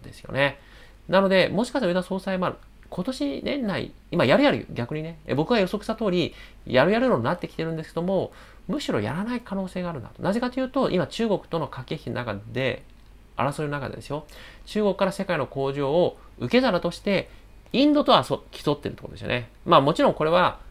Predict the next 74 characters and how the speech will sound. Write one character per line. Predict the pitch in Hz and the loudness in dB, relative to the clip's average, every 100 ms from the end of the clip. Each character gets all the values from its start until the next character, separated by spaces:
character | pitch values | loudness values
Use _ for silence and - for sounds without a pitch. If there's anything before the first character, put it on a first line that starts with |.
| - | -4
ア | - | -2
メ | 156 | 0
リ | 175 | -2
カ | 170 | -2
主 | 160 | -2
導 | 165 | -2
な | 165 | 0
の | 131 101 113 | -2 -6 -6
で、 | 143 127 - - | -4 -4 -6 -4
は | - | -2
い、 | 160 | 0
中 | 262 226 | 2 0
国 | - 175 | 0 2
は、 | 202 202 - - | 4 4 0 -8
か | 151 | -2
ら | 147 | 0
の、 | 147 | 2
お、 | 156 - 123 120 113 104 - - - | 0 0 2 2 2 0 -2 -4 -6
移 | |
転 | 123 143 143 | -4 -2 0
は、 | 151 127 - | 0 0 2
イ | 208 | 2
ン | 262 | 4
ド | 180 | 4
は | 117 | 4
こ | - 101 | 2 -2
れ、 | 101 98 101 | 0 -2 -2
ア | 127 | -6
ッ | |
プ | 123 110 | -6 -10
ル | 98 | -10
さ | - | -10
ん | - | -12
と | - | -10
か | - | -4
ね、 | 151 147 - - | -4 -4 -18 -8
え、 | - 147 | 0 0
日 | |
本 | 185 285 | 2 2
は | 160 | 2
半 | 127 | 0
導 | 127 123 | 0 0
体 | 123 113 113 | 0 0 -2
と | |
か | 98 | -8
形 | 104 120 | -8 4
で、 | 131 - - - - | 4 4 -6 -14 -8
も | |
う | 123 | 2
振 | 196 | 6
り | |
分 | 262 | 6
け | 285 | 8
ら | 262 | 4
れ | |
て | 131 | 2
る | 98 | -2
と | |
思 | 113 | -4
う | 127 | -4
ん | |
で | - | -8
す | |
け | - | -8
ど | |
ね。 | 117 127 - - | -8 -8 -14 -12
え | 104 98 | -8 -8
ー、 | - 120 | -6 -6
<laughs> | |
も | - | -4
う | |
こ | - | -4
ん | 175 | -4
な | 170 | -4